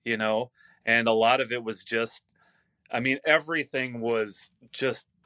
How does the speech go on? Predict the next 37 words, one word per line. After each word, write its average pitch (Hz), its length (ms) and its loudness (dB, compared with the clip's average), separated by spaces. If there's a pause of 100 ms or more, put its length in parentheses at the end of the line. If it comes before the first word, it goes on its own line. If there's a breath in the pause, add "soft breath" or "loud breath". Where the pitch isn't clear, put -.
(280)
the 131 160 -6
most 135 300 0
magnificent, 127 880 0
manicured, 123 800 0
meticulous 117 800 -2
everything. 104 600 -2
Like, 101 220 -2 (140)
if 123 200 0
you 151 360 0 (440 soft breath)
took 165 220 2
a 139 60 0
divot, 127 420 0
they 131 140 2
were, 131 140 -2 (300)
they 139 120 0
were 143 80 -2
sitting 139 360 -2
there 123 160 -2
for, 123 140 -8
like, 110 160 -2
five 123 260 0
minutes 117 300 -8
and 92 120 -18
fixing - 360 -8
the 95 80 -10
divot, 82 300 -8 (220)
you 101 120 -4
know? 101 240 0
It, 113 160 0
it 120 60 0
was 113 180 2 (920)
trying 143 400 4
to 131 60 -4
make 127 300 0
everything 127 480 0
pristine, 113 800 -6
but 110 260 2